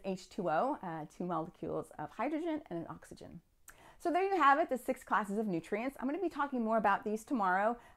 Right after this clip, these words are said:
but I promised that I would keep these videos short. So the, um, six classes again are carbohydrate, protein, fat,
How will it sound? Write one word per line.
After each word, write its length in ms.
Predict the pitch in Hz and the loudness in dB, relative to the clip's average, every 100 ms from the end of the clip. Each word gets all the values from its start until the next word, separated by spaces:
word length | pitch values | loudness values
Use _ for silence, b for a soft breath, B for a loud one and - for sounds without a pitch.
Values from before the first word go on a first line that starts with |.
| - | 6
but 200 | 220 214 | 8 8
I 80 | 202 | 2
promised 380 | 220 208 226 226 | 0 -2 -2 0
that 80 | |
I 60 | 196 | 0
would 140 | 190 | -2
keep 160 | - 208 | -8 -6
these 160 | 220 226 | -4 -4
videos 280 | 202 226 240 | -4 -6 -8
short. 480 | - - 302 - - b b - | -6 -4 -4 -8 -20 b b -2
So 300 | 214 196 196 | 2 2 0
the, 220 | 208 196 - | -2 -4 -4
um, 280 | 175 170 170 - B B - | -4 -4 -6 -12 B B -2
six 140 | 359 | -2
classes 380 | - 269 277 285 | 4 6 6 4
again 460 | 320 240 240 254 285 | 0 2 4 2 2
are 400 | 214 190 190 254 440 _ _ _ _ _ _ _ _ - | 2 6 6 4 -2 _ _ _ _ _ _ _ _ -6
carbohydrate, 520 | 208 214 175 220 440 - _ _ _ _ - - | 0 2 2 2 0 -8 _ _ _ _ -18 -4
protein, 360 | - 214 240 220 | 4 4 4 0
fat, 300 | 233 302 | 2 2